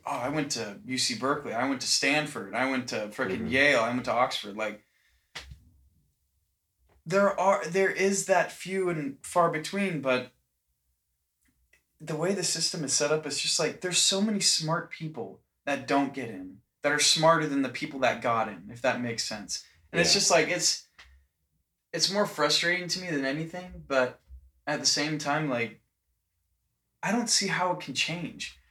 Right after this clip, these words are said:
Speaker 1: I mean, what, wh-, if you were to propose an alternate society,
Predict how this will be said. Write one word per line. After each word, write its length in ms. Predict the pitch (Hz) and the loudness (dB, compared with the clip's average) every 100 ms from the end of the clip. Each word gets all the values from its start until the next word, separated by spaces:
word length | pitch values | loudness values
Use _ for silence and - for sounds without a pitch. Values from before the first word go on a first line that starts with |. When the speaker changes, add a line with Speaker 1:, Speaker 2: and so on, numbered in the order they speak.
| - | -4
Speaker 1:
I 120 | - | 2
mean, 240 | 196 180 - - - - - - | 2 2 -4 -14 -18 -20 -20 0
what, 380 | 180 220 - - | 6 8 6 -6
wh-, 260 | 175 196 202 | -6 -4 4
if 220 | 220 208 208 | 6 6 6
you 120 | 269 | 6
were 80 | 285 | 6
to 80 | |
propose 680 | - 180 - 202 208 196 190 | 6 2 2 6 6 6 4
an 100 | 175 | 2
alternate 500 | 151 160 160 165 147 | 4 4 4 -2 0
society, 720 | - - 131 127 110 - - | 2 4 6 6 4 -2 -14